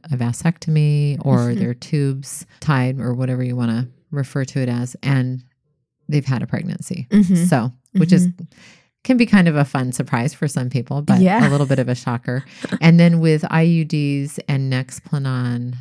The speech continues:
Speaker 1: again, you're placing those implants in the patient so they don't have to remember to take a pill. It has a high efficacy. And that kinda gets into one of the questions,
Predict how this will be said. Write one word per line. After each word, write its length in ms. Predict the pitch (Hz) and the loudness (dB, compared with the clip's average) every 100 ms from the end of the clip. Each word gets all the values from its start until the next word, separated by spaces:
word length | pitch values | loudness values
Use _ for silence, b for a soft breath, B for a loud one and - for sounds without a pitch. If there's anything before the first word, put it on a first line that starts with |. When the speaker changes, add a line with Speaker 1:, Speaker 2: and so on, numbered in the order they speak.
| 180 | -8
Speaker 1:
again, 460 | 170 131 131 123 123 - | -6 -2 -2 -2 -6 -8
you're 200 | 143 139 | -4 -4
placing 760 | 139 - 139 139 - 151 151 | -6 -4 -2 -2 -2 -2 -2
those 280 | 147 135 127 - | -2 -4 -6 -6
implants 680 | 147 143 143 151 131 127 123 | -4 -4 -4 -4 -2 -4 -6
in 160 | - 135 | -6 -4
the 80 | 131 | -4
patient 480 | 135 123 - 113 - | -4 -4 -4 -8 -6
so 140 | - | -4
they 120 | 127 | -4
don't 180 | 131 123 | -4 -4
have 180 | 120 127 | -6 -8
to 100 | - | -8
remember 400 | 127 123 147 165 | -8 -4 -2 0
to 100 | 170 | -2
take 240 | 170 165 170 | 0 0 0
a 60 | |
pill. 500 | - 165 156 147 147 - b | -2 0 0 0 -2 -6 b
It 120 | 127 | -8
has 260 | 123 131 135 | -4 -4 -4
a 60 | |
high 400 | 131 139 131 127 - _ | -4 -2 -2 -4 -10 _
efficacy. 640 | 143 - 135 143 131 135 | -4 -4 -4 -4 0 0
And 100 | 123 143 | 2 0
that 120 | - | 4
kinda 240 | 175 151 | 6 6
gets 260 | 131 127 - | 4 0 -2
into 320 | 131 131 139 | -4 -2 -2
one 220 | 127 123 | 0 2
of 120 | 123 127 | 0 -2
the 80 | |
questions, 840 | 120 - 131 - 127 117 117 120 | -4 -2 -2 0 0 0 0 -6